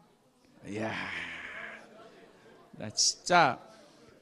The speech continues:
놀랍게도 선생님이 지금 교직 생활이 이십 년이 조금 넘었는데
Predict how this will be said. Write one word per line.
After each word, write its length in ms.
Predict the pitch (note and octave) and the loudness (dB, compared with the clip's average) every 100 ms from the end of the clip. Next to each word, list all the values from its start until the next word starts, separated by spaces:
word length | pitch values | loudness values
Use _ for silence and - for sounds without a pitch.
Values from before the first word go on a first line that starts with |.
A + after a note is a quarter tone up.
| _ _ | _ _
놀랍게도 840 | A#2+ D3+ G#3+ A#3+ D4+ G3 C3 G3+ - | 8 12 12 12 8 6 4 0 -4
선생님이 640 | - F#3+ A3+ G#3 F3+ D3+ | -2 2 4 6 6 6
지금 280 | - D#3 D#3 | 4 0 0
교직 280 | C#3+ C#3 E3 | 2 0 2
생활이 300 | G#3 F3 D3+ | 6 6 6
이십 360 | A#2+ B2 - | 4 4 6
년이 280 | G3 G#3 F#3+ | 6 6 4
조금 260 | C#3+ - C#3 | 2 0 4
넘었는데 720 | D3+ D#3 A#2 G#2 C#3 G#2 F2 | 6 6 2 0 -2 -2 -8